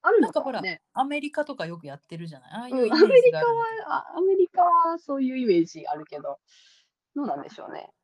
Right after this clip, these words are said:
Speaker 1: あんまり
Speaker 2: ニュージーは違うのかな？
Speaker 1: わからないですね、まだ。
Speaker 2: なるほど。
Speaker 1: うん。
Speaker 2: お国変わればですね、
Speaker 1: 入学式も、
Speaker 2: これもね。
Speaker 1: うん、入学式もなかったし。 <laughs>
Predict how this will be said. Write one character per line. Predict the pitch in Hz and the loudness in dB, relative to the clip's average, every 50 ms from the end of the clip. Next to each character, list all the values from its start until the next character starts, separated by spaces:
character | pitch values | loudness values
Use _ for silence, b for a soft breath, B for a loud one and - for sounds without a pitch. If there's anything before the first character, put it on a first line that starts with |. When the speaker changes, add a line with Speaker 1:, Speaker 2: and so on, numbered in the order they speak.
| _ - | _ -16
Speaker 1:
あ | |
ん | 214 220 214 | -14 -12 -10
ま | 208 190 | -10 -10
り | 185 | -10
Speaker 2:
ニ | 175 165 | -10 -12
ュ | |
ー | 156 139 135 - | -14 -16 -20 -20
ジ | - - - 180 | -18 -18 -14 -14
ー | |
は | 185 185 | -12 -12
違 | 185 | -12
う | 160 | -14
の | - 196 | -16 -18
か | 185 - | -20 -18
な？ | 151 175 | -18 -18
Speaker 1:
わ | 175 | -16
か | 175 | -16
ら | 165 160 156 156 | -16 -18 -18 -18
な | - - | -20 -20
い | - _ _ _ | -20 _ _ _
で | - | -20
す | 415 _ - | -20 _ -20
ね、 | - - _ - 932 | -20 -20 _ -20 -20
ま | - - _ - - | -20 -20 _ -20 -20
だ。 | _ _ _ _ _ _ _ _ _ _ _ _ _ _ _ _ _ _ _ _ _ | _ _ _ _ _ _ _ _ _ _ _ _ _ _ _ _ _ _ _ _ _
Speaker 2:
な | 175 180 185 - | -10 -8 -8 -6
る | 180 170 | -6 -8
ほ | 170 165 160 | -8 -8 -10
ど。 | 160 156 151 143 139 151 - _ | -10 -12 -14 -16 -18 -20 -20 _
Speaker 1:
う | |
ん。 | _ _ _ _ _ _ _ _ _ _ _ _ _ _ _ _ _ - | _ _ _ _ _ _ _ _ _ _ _ _ _ _ _ _ _ -16
Speaker 2:
お | 190 | -16
国 | 170 208 196 190 180 | -14 -12 -12 -12 -12
変 | - 202 196 | -12 -10 -8
わ | 214 | -8
れ | 202 190 | -8 -8
ば | 185 165 | -8 -12
で | 139 135 | -16 -16
す | - - | -18 -18
ね、 | 147 156 170 | -16 -14 -12
Speaker 1:
入 | 175 | -12
学 | 175 160 | -12 -12
式 | 156 | -14
も、 | |
Speaker 2:
こ | |
れ | |
も | 147 139 143 | -16 -18 -20
ね。 | 151 170 190 196 | -18 -18 -14 -12
Speaker 1:
う | 202 | -10
ん、 | 196 180 175 175 | -10 -10 -10 -12
入 | 185 190 190 185 | -8 -8 -8 -8
学 | 170 165 165 _ | -8 -10 -14 _
式 | _ _ _ - | _ _ _ -18
も | 156 147 | -16 -14
な | 151 165 165 | -12 -12 -12
か | - 147 | -12 -14
っ | - | -14
た | - - | -12 -10
し。 | - - - - | -10 -10 -10 -12
<laughs> | - - 740 - | -18 -20 -20 -20